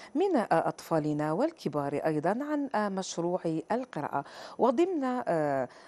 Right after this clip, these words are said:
ما حسب ما رصدناه ضمن فعاليات هذا الملتقى، آه، كنتم قد، آه، آه، عقدتم، آه، يعني ندوة افتراضية حول مشروع مكين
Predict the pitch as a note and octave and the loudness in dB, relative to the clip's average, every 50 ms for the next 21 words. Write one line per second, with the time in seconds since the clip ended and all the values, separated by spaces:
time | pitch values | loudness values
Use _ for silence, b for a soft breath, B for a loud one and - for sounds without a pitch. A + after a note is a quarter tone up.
0 | B - D3 D#3+ D#3+ D3+ C#3 - - E3+ - - C#3+ C#3+ D3 D3 C#3+ C#3+ - - | B -2 0 2 2 2 0 -4 -6 -8 -8 -8 -6 -4 -4 -2 -2 -4 -4 -4
1 | D3+ C#3 C#3+ E3+ A3 B3+ B3 F3+ F3 F3+ F3+ E3+ E3 - - D#3+ D3 E3+ A3 C#4+ | -4 -4 -2 -2 -2 0 0 0 0 0 2 0 -2 0 -2 -2 -2 0 0 0
2 | F#4 G#4 - A#3+ A3 G3 E3+ E3 D#3+ E3 D3+ D3+ D3 D3 D3 E3+ A#3 B3 - - | -2 -2 -2 -2 -2 0 2 2 2 2 0 0 0 -2 -4 -4 -4 -4 -4 -4
3 | - - F3+ A3+ D4 E4+ E4 B B B B B B - F3+ F#3 F3 - - D4+ | 0 2 2 4 4 2 -2 B B B B B B 4 4 4 2 0 -2 -2
4 | D#4+ D#4 - C4 C4+ C4 B3+ - - - E3+ D#3+ D3 - - D3+ D3 D3 C#3 C#3 | -2 0 2 0 0 0 -2 -4 0 2 2 2 2 -2 -2 0 2 2 2 2
5 | C3+ C#3+ B B B B B - D3+ D#3 D3 C#3+ C#3+ C#3+ C#3 C#3 C#3 - C#3 D3+ | 0 -2 B B B B B 4 4 4 6 4 4 4 4 2 2 0 0 -4
6 | D#3+ - - G3+ G#3 - - - F#3+ G3+ A#3+ A#3+ - E3+ D#3 D3 C#3 D3 D3 D3+ | -2 0 0 -2 -2 -2 -4 -2 0 0 0 -2 -2 -2 0 0 0 -2 -2 -4
7 | D#3 D3+ D3 D#3+ F3+ D#3 D3+ D#3+ D3+ - D3+ D3 - B3+ C#4+ - - F#3 D#3+ C#3 | -4 -4 -2 -2 -2 -2 -2 -4 -2 -2 -4 -2 -2 -4 -4 -2 -2 -2 0 0
8 | C3 C3 - D3 D#3+ G3 - - C4+ C4 B3 C4 A#3+ A#3+ A#3 - - G#3 G#3 A#3+ | -2 -4 -4 -4 -4 -4 -2 0 0 0 0 0 -2 -2 -4 -2 -2 0 2 4
9 | C4+ C#4+ A#3+ F#3+ D#3+ D3+ - - A3+ B3 B3 | 4 2 2 0 -2 -2 -2 -4 -4 -4 -2